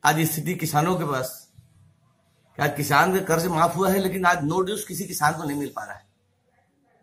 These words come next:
किसान भटक रहे हैं कर्ज के लिए। राजिम में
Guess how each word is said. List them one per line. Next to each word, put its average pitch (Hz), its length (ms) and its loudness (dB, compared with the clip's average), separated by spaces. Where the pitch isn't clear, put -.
किसान 160 340 2
भटक 143 240 2
रहे 170 160 2
हैं 165 80 0
कर्ज 143 220 0
के 139 80 -2
लिए। 110 200 -4
राजिम 160 360 4
में 226 480 0